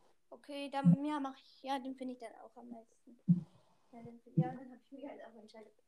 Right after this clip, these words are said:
entschieden. Und machen wir weiter mit Pam?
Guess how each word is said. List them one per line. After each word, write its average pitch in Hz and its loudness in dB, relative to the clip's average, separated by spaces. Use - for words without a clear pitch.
entschieden. 254 -14
Und 269 -6
machen 311 -4
wir 285 -8
weiter 302 -2
mit 277 -4
Pam? - -4